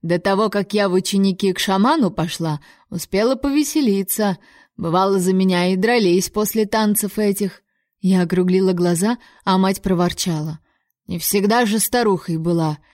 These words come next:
Я, знаешь ли, красавицей слыла в своём тагане. Многие хвостом ходили. Только меня отец позвал.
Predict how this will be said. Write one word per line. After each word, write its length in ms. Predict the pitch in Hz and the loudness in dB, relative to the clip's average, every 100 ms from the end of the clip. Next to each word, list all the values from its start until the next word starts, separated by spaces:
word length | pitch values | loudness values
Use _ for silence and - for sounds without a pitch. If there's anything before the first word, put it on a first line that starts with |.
| _ _ | _ _
Я, 220 | 214 254 | 0 2
знаешь 420 | 214 233 247 220 | 2 2 2 0
ли, 140 | 220 214 | -2 -2
красавицей 760 | 214 226 - 175 170 175 226 | 0 0 2 0 0 0 -4
слыла 400 | 233 262 254 262 | -2 -2 0 0
в 60 | 247 | 0
своём 440 | - 240 247 240 | -2 0 2 0
тагане. 640 | 233 254 226 226 220 226 220 _ _ _ | 0 0 2 2 2 0 -2 _ _ _
Многие 540 | 180 202 220 208 226 233 | 0 2 2 2 0 0
хвостом 600 | - 277 277 - 208 180 | 0 -2 -2 0 0 0
ходили. 680 | - 196 180 208 208 202 - _ _ _ | -2 -2 0 2 2 0 -6 _ _ _
Только 340 | 180 196 196 | -2 -2 0
меня 320 | 202 202 202 208 | 2 2 2 2
отец 440 | 196 226 180 - | 0 0 0 -2
позвал. 580 | - 170 160 160 156 | -4 -2 -2 -2 -4